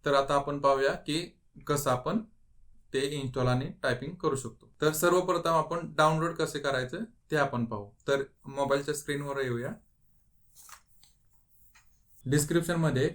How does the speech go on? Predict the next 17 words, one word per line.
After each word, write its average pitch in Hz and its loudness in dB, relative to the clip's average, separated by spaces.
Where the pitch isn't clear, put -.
Telegram-ची 143 0
एक 143 0
लिंक 143 -2
दिलेली 131 0
आहे, 113 -6
त्या 135 0
लिंकवर 156 2
जाऊन 131 8
क्लास 151 4
वन 165 0
अकॅडमीवर 147 0
जायचं 123 0
आहे. 113 -4
तिथे 143 2
तुम्हाला 143 0
एक 135 -2
अशी 135 -4